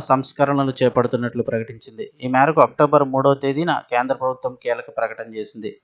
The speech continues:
సుమారు రెండు వేల మెడికల్, రెండు వేల మెడికల్ ప్రొసీజర్లకు సంబంధించిన ప్యాకేజీ రేట్లను సవరించినట్లు తెలిపింది. ఈ మార్పులను అక్టోబర్ పదమూడు, రెండు వేల ఇరవై ఐదు నుంచే అమల్లోకి తీసుకొస్తున్నట్లు వెల్లడించింది. గడిచిన పదిహేను సంవత్సరాల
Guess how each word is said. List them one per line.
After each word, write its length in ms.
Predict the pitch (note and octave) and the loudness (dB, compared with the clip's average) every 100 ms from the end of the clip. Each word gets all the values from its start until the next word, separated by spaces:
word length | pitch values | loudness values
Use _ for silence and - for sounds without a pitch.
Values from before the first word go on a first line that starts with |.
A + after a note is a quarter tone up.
| _ _ _ _ | _ _ _ _
సుమారు 320 | - D3+ F3+ F#3 | 2 6 8 8
రెండు 300 | C#3 C#3+ D#3 | 4 4 6
వేల 280 | D3+ D3 C#3 | 8 8 6
మెడికల్, 540 | A#2+ B2 D3 D3+ E3 B2 | 4 0 -2 0 0 0
రెండు 220 | A2+ B2 C3 | -2 0 2
వేల 180 | B2+ | 2
మెడికల్ 380 | B2 B2 C3+ D3 | 0 -6 -4 -6
ప్రొసీజర్లకు 600 | D3 C#3 C3 C3+ C3+ B2+ | -4 -6 -6 -4 -4 -4
సంబంధించిన 540 | - B2+ B2+ B2+ A#2+ A#2+ - | -4 -4 -4 -14 -12 -12 -2
ప్యాకేజీ 500 | A#2 A#2+ C3+ B2 B2+ | 0 0 -4 -4 -2
రేట్లను 460 | A2 A#2+ B2+ C3 | 2 0 2 0
సవరించినట్లు 640 | B2+ A#2+ A#2+ A#2 A#2+ A#2 A#2+ | 4 4 4 0 -6 -6 -6
తెలిపింది. 440 | A#2+ G#2+ A#2 A2 - _ _ _ - | -6 -6 -10 -16 -18 _ _ _ -6
ఈ 80 | C3 | 0
మార్పులను 600 | B2+ C#3+ - F#3 F#3+ C#3+ | 6 6 4 0 0 0
అక్టోబర్ 460 | A2+ - D3+ D3 C#3 | -2 -2 -2 0 0
పదమూడు, 520 | - A2+ C3 D3 D3+ G3+ - | 0 0 0 0 0 0 -2
రెండు 220 | B2+ C3 | -4 -2
వేల 220 | C3+ C3 - | -2 -2 -4
ఇరవై 260 | A#2+ B2+ C3+ | -2 0 2
ఐదు 240 | B2+ C3 | 0 -2
నుంచే 300 | C3+ C3 F#3 - - | -4 -4 -4 -2 -2
అమల్లోకి 420 | B2 B2+ B2+ B2 | 0 0 -2 -2
తీసుకొస్తున్నట్లు 680 | B2 - A#2+ - A#2+ B2 A#2+ | -10 -8 -8 -6 -10 0 2
వెల్లడించింది. 580 | A2+ A2+ A2+ A#2+ A2 A2 _ _ _ _ _ A#2+ | 2 0 -8 -10 -12 -12 _ _ _ _ _ 0
గడిచిన 440 | C#3 F#3 F#3+ A3 G3+ | 2 2 0 -2 2
పదిహేను 540 | C3 D3+ D#3+ E3 D#3+ | 2 2 0 0 0
సంవత్సరాల 680 | - D3 E3 - D#3+ D#3 | 0 -2 -2 -2 2 4